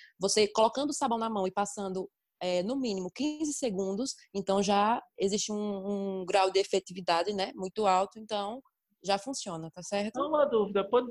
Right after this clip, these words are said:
Speaker 2: pode ser qualquer sabão, pode ser aquele detergente que a gente usa em casa?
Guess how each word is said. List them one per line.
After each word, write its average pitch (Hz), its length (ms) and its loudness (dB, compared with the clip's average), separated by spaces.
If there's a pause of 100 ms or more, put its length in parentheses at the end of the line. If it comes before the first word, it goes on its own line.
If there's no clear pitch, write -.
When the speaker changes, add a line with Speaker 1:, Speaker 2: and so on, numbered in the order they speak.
Speaker 2:
pode 240 220 2
ser 214 140 0
qualquer 196 340 0
sabão, 175 460 -2
pode 170 260 -6
ser 170 100 -6
aquele 160 260 -6
detergente 156 760 -4
que - 120 -8
a 147 40 -6
gente 147 240 -8
usa 143 220 -10
em 139 160 -10
casa? 151 420 -2